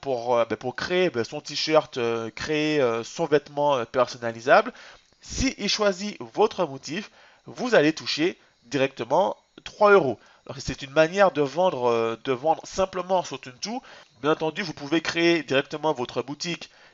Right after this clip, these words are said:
et vendre vos produits sur Tuntu. Mais vous pouvez également vendre simplement des motifs et, euh, générer des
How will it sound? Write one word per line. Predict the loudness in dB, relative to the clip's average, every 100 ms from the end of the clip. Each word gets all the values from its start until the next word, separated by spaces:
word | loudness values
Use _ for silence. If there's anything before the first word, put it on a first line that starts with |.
| -6
et | -2
vendre | 0 0
vos | -4
produits | -6 -6 -6 -12
sur | -10 -12
Tuntu. | -14 -12 -10 -10 -12 -20 _ _ _ -12
Mais | -10
vous | -8
pouvez | -8 -4 -2 4
également | 4 6 4 6 2 2 -10
vendre | -6 2 2 0 -12
simplement | -12 -4 -2 -2 -4 0 -2 -2 -10
des | -4 -4
motifs | -4 -6 -8 -10 -4
et, | 4 4 4
euh, | 2
générer | -2 -4 -4 -2 -2
des | 0 0 0